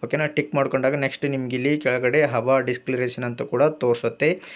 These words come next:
ನೆಕ್ಸ್ಟ್ ಪ್ರೊಸೀಡ್ ಅಂತ ಕ್ಲಿಕ್ ಮಾಡ್ಕೊಳ್ಳಿ ಸ್ನೇಹಿತರೆ. ಓಕೆನಾ? ಕ್ಲಿಕ್ ಮಾಡ್ಕೊಂಡ ನಂತರ ನೆಕ್ಸ್ಟ್ ನಿಮಗೆ ಇಲ್ಲಿ ನೋಡ್ತಾ ಇರ್ಬೋದು ಮೇಲ್ಗಡೆ,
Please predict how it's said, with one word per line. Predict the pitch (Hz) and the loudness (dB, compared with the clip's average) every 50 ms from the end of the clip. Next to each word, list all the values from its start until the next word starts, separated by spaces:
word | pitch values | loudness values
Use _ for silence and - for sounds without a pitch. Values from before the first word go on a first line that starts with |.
| - - _ | -20 -8 _
ನೆಕ್ಸ್ಟ್ | - 131 - - 180 | -4 -4 0 0 0
ಪ್ರೊಸೀಡ್ | 180 - 139 - 123 - 151 151 151 151 | 2 2 0 0 0 2 2 4 4 4
ಅಂತ | 131 131 131 | 2 2 2
ಕ್ಲಿಕ್ | 170 180 180 - 139 123 - - | 0 0 2 -2 -4 -6 -2 -2
ಮಾಡ್ಕೊಳ್ಳಿ | 131 120 120 117 123 123 123 | -2 -2 2 2 2 2 2
ಸ್ನೇಹಿತರೆ. | 120 - - 120 120 127 123 123 127 120 120 113 110 | 0 -2 -4 -4 -2 -2 -2 -2 0 0 0 0 -2
ಓಕೆನಾ? | 117 123 120 - 143 160 160 | -4 -8 -6 -4 -2 -4 -4
ಕ್ಲಿಕ್ | 160 - - 151 151 - - | -4 -2 -2 -2 -2 0 -2
ಮಾಡ್ಕೊಂಡ | 143 135 131 - 135 131 131 | -2 -2 0 0 0 2 2
ನಂತರ | 131 127 131 135 135 127 - 127 135 | 0 0 0 -4 -4 -2 0 2 2
ನೆಕ್ಸ್ಟ್ | 135 131 127 120 - _ 135 | 2 0 -2 -6 -6 _ -8
ನಿಮಗೆ | 131 127 123 120 131 185 233 226 226 - - - - - - | -6 -6 -4 0 2 2 2 2 0 -10 -18 -20 -18 -6 -2
ಇಲ್ಲಿ | 131 131 | 0 2
ನೋಡ್ತಾ | 135 135 135 135 139 131 | 2 2 2 2 2 2
ಇರ್ಬೋದು | 131 123 123 127 123 156 170 | 2 2 0 2 2 2 2
ಮೇಲ್ಗಡೆ, | 160 143 135 131 127 120 127 131 185 | 2 2 2 2 2 2 2 2 2